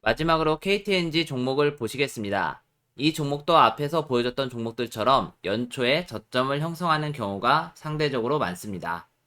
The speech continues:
다섯 개 종목 차트를 보셔서 아시겠지만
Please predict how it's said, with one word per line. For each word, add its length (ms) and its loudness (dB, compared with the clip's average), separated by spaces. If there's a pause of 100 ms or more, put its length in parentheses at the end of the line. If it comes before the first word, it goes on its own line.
(1400)
다섯 280 -2
개 160 2
종목 280 0
차트를 420 0
보셔서 340 -2
아시겠지만 720 2